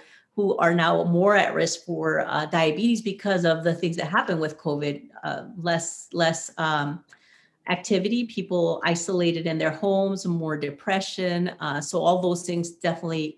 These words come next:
negatively impact, um, things like that, like diabetes prevention. And so you, you, we might see even more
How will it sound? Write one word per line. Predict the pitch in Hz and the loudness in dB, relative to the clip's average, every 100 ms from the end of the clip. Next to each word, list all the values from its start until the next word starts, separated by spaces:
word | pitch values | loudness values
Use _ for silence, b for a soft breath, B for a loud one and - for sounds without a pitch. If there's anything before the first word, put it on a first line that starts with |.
| - | -6
negatively | 175 160 175 156 147 151 147 - | -2 -2 -2 -2 -4 -4 -4 -4
impact, | 160 - 151 139 - b b b - | -6 -2 -4 -4 -12 b b b -6
um, | 156 147 139 - - _ _ _ - - | -4 -2 -4 -6 -10 _ _ _ -20 -6
things | 185 170 | -4 -2
like | 156 143 | -2 -2
that, | 147 147 | -4 -2
like | 151 147 | -4 -4
diabetes | 156 147 147 143 143 | -2 -2 -2 0 -2
prevention. | - - 147 143 143 143 | -2 -6 -2 -2 -2 -4
And | 143 | -6
so | 151 | -6
you, | 147 156 | -6 -8
you, | - 165 175 | -10 -10 -6
we | 175 | -4
might | 151 - | -4 -8
see | - 160 143 | -8 -8 -6
even | 175 160 151 | -4 -4 -4
more | 147 147 151 151 | -4 -4 -6 -8